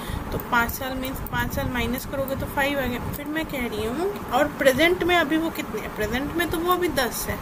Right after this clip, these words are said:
ठीक है। पाँच साल पहले, फ़ाइव ईयर्स, वो, वो पाँच साल के हैं, पाँच साल बाद कितने होंगे, तो पाँच साल बाद कितने हैं, हाँ, पाँच साल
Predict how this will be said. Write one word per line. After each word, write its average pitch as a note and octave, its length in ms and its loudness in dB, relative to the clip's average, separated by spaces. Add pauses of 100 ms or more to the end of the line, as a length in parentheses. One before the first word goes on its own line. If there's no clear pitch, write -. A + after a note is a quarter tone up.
(600)
ठीक - 160 -6
है। F3+ 60 -2 (280)
पाँच A3 240 2
साल D4 300 -2 (180)
पहले, A3+ 380 -2
फ़ाइव A3+ 440 -6
ईयर्स, C#4+ 300 -4
वो, C#4 160 -2
वो D4 100 -4 (100)
पाँच A#3 200 0
साल G3 340 -4
के - 60 -8
हैं, - 140 -10 (120)
पाँच A#3 280 2
साल D4+ 180 2 (100)
बाद A3+ 320 4
कितने G#3+ 260 -4
होंगे, G3+ 180 -6
तो G#3 220 -6
पाँच G#3+ 180 2
साल C4 220 -2
बाद B3+ 300 0
कितने D#4+ 280 0
हैं, G3+ 180 -2 (1300)
हाँ, A3+ 280 0 (100)
पाँच G3+ 200 0
साल G#3+ 260 0